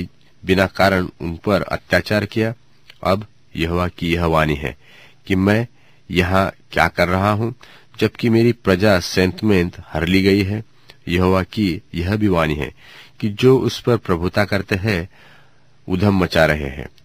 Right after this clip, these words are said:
और मेरे नाम की निंदा दिन भर लगातार होती रहती है। इस कारण मेरी प्रजा मेरा नाम जान लेगी, वह उस समय जान लेगी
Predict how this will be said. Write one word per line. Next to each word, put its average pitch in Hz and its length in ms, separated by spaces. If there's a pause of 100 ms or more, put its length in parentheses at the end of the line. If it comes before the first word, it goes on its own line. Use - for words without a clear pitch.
(100)
और 82 100
मेरे 87 240
नाम 92 360
की 90 380
निंदा 90 460
दिन 87 280
भर 98 220
लगातार 87 600 (120)
होती 82 220
रहती 78 280
है। 71 180 (340)
इस - 180
कारण 95 340 (520)
मेरी 113 220
प्रजा 107 440
मेरा 87 260
नाम 82 480
जान 76 320
लेगी, 71 320 (440)
वह 92 320 (380)
उस 113 200
समय 110 260
जान 95 260
लेगी 92 420